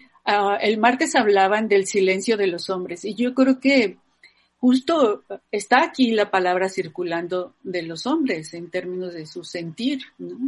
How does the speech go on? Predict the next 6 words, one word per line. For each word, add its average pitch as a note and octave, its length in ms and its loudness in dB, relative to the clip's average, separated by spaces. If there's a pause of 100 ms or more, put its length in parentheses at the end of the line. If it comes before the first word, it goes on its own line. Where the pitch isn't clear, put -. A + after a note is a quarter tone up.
(680)
Y, G3 440 -8
y F#3 60 -8
que, G3+ 380 0 (160)
eh, F#3 340 -8 (680)
es C4 340 2
importante F3+ 840 -4